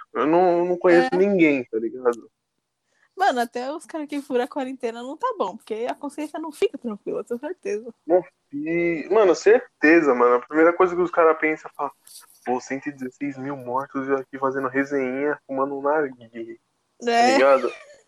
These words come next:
Speaker 2: É, mano. Às vezes eu
Speaker 1: Eu
Speaker 2: vejo, tipo, festa rolando, essas coisas. Eu falo, tipo, "Nossa, queria muito tá lá." Mas sem peso na consciência.
Speaker 1: Sim, mano.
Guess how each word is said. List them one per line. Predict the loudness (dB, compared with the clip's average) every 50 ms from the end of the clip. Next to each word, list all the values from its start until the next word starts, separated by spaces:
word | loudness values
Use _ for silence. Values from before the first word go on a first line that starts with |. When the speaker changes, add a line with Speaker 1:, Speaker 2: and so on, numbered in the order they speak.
| -2
Speaker 2:
É, | -2 -2 -2
mano. | 0 -2 -4 -4 -4 -8 _ -20 -20 -20 -18 -6 -2
Às | -2 0 0
vezes | 2 2 4
eu | 4 4
Speaker 1:
Eu | 4 4
Speaker 2:
vejo, | 0 -2 -2 -4
tipo, | -10 -10 -10 -10
festa | -8 -6 -4 -4 -4 -6 -8 -10 -8
rolando, | -8 -6 -8 -6 -8 -10 -10 -12
essas | -12 -14 -16 -18 _
coisas. | -14 -12 -10 -10 -10
Eu | -10 -10 -8
falo, | -6 -6 -6 -6
tipo, | -8 _ -14 -14 -12
"Nossa, | -10 -10 -12 -12 -12
queria | _ -10 -8 -8 -6
muito | -8 -10 -12 _ -4
tá | -2 0 2
lá." | 2 2 2 2 0 _ _ _ _ _ _ 0
Mas | 2 2 2 2
sem | 0 -2 -2
peso | 2 2 0 2 2
na | 0 -2 -2 -4
consciência. | -8 _ -6 -4 -2 -2 -2 -6 -8 -2 0 0 0 0 _ -14 _ _ _ _ _ _ _ _ _ _ _ _ _ _ _ _ _ _ _ _ -12
Speaker 1:
Sim, | -10 -8 -6 -6 -4 -4 -6 -6 -6 -4
mano. | -4 -4 -4 -4